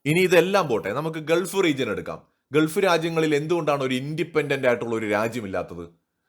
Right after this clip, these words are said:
നിങ്ങൾക്കൊക്കെ അറിയാം, ഗൾഫ് രാജ്യങ്ങൾ വളരെയധികം ഡിപ്പെൻഡന്റ് ആണെന്ന്. യുണൈറ്റഡ് സ്റ്റേറ്റ്സ് ഓഫ് അമേരിക്കയിൽ വളരെയധികം ഡിപ്പെൻഡന്റ് ആണ്. അമേരിക്കയ്ക്ക് എതിരായിട്ട് ഒരു വാക്ക് പറയാൻ ധൈര്യമുള്ള രാജ്യം ഏതെങ്കിലും ഒരെണ്ണം ഗൾഫ് റീജിയണിലുണ്ടോ? ഒരൊറ്റ രാജ്യമില്ല.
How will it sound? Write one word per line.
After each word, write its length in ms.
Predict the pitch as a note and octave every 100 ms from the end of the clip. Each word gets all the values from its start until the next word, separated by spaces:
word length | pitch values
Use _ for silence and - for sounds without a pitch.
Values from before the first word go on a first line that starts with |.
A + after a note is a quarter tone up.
| _
നിങ്ങൾക്കൊക്കെ 580 | C#3+ F3 G#3 G3 F#3+ A3+
അറിയാം, 440 | F3 C3+ B2 C3 -
ഗൾഫ് 300 | A#2+ C3 D#3+
രാജ്യങ്ങൾ 440 | C#3+ A#2+ A#2+ A#2+
വളരെയധികം 600 | A2+ G#2+ A#2+ A#2 G#2+ A2
ഡിപ്പെൻഡന്റ് 500 | G#2 - C#3 C3 G#2
ആണെന്ന്. 280 | F2+ E2+ E2 - _ _ C3+
യുണൈറ്റഡ് 440 | D3 E3+ E3+ F#3+
സ്റ്റേറ്റ്സ് 340 | - D3+ C3+
ഓഫ് 140 | C#3 C3
അമേരിക്കയിൽ 640 | A2+ C3 B2+ G#2 B2+ C3+ G#2+
വളരെയധികം 580 | F2 A#2+ D#3+ E3+ C3 A#2+
ഡിപ്പെൻഡന്റ് 420 | G#2+ - F#2 E2+
ആണ്. 220 | D#2+ D#2+ _ _
അമേരിക്കയ്ക്ക് 840 | A2+ C3+ E3+ D#3+ D#3 D3+ C#3+ C#3 -
എതിരായിട്ട് 520 | A#2+ A#2 D3 C3+ C3
ഒരു 120 | C3
വാക്ക് 440 | B2+ B2 D3 E3 D#3+
പറയാൻ 300 | C3+ C3 B2+
ധൈര്യമുള്ള 420 | A#2+ B2+ B2 B2
രാജ്യം 380 | A#2+ A#2+ B2+ A#2+ -
ഏതെങ്കിലും 500 | B2+ E3 F3 F3 D3+
ഒരെണ്ണം 320 | C3 A#2+ F2 _ _ -
ഗൾഫ് 240 | C3 C3+
റീജിയണിലുണ്ടോ? 720 | C#3+ A#2 A#2+ A2 F#2 E2+ D#2+ _ _ _ _
ഒരൊറ്റ 380 | C#3 D#3 D#3 -
രാജ്യമില്ല. 600 | G3 C3 A#2+ G#2 E2 D2